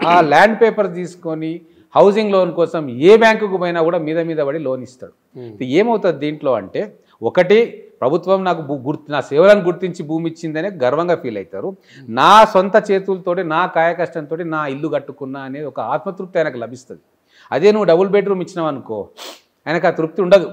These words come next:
Speaker 1: అగ్గిపెట్టెల లాంటి ఇండ్లు, ప్లంబింగ్ లైన్స్ పనిచేయవు, వాష్ బేసిన్లు పనిచేయవు, బాత్రూమ్ లీకేజెస్, కింద మురుగుదొడ్లాగా ఉంటది. ఒక రెండు మూడు ఏళ్ల తర్వాత మెయింటెనెన్స్ ఉంటుందా?
Speaker 2: Hmm.
Speaker 1: నువ్వు పది పది అంతస్తుల ఇండ్లు కట్టిస్తున్నావు, అగ్గిపెట్టెల్లాగా డబుల్ బెడ్‌రూమ్లు, చిన్న డబుల్ బెడ్‌రూమ్లు.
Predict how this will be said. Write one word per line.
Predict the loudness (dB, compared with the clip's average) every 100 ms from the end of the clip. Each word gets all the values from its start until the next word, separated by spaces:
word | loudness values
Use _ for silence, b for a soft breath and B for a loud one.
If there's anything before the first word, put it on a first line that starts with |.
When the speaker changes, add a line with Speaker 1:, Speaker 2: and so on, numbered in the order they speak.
| -14 -12
Speaker 1:
అగ్గిపెట్టెల | -10 -6 -4 0 2
లాంటి | 2 0 -2
ఇండ్లు, | -6 -4 -4 -4
ప్లంబింగ్ | -2 -2 -2 0
లైన్స్ | 0 -2 -8
పనిచేయవు, | -8 -4 -2 -2 -2
వాష్ | -2 -4
బేసిన్లు | -4 -6 -6
పనిచేయవు, | -6 -6 -4 -6
బాత్రూమ్ | -2 -4 -4 -10
లీకేజెస్, | -10 -8 -8 -6 -8
కింద | -8 -10 -10
మురుగుదొడ్లాగా | -10 -10 -8 -8 -4 -4 -4
ఉంటది. | -4 -4 -6 B B
ఒక | -4
రెండు | -2 -2
మూడు | -2 -2
ఏళ్ల | 0 0 0
తర్వాత | 0 0 0
మెయింటెనెన్స్ | -2 -4 -4 -6 -6
ఉంటుందా? | -4 -2
Speaker 2:
Hmm. | -4 -8 _ -12
Speaker 1:
నువ్వు | -6
పది | -2 -2
పది | 0 0
అంతస్తుల | 2 0 -2 0
ఇండ్లు | 0 0
కట్టిస్తున్నావు, | -2 -2 -6 -6 -2 -2
అగ్గిపెట్టెల్లాగా | -2 -4 -2 0 0 0
డబుల్ | -2 -2
బెడ్‌రూమ్లు, | -6 -8 -12
చిన్న | -12 -12 -8
డబుల్ | -6 -6
బెడ్‌రూమ్లు. | -10 -14 -14 -20